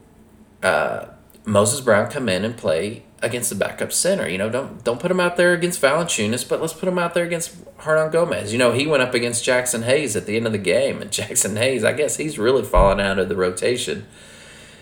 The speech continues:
'cause I thought he might have been hurt 'cause he's usually their backup center.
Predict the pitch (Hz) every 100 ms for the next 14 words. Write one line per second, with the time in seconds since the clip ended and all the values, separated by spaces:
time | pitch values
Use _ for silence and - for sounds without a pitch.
0 | - - 120 120 147 90 - 113 107 101
1 | 92 95 123 165 - 101 135 160 120 175
2 | 170 98 92 107 98 98 123 - - 104
3 | 80 - -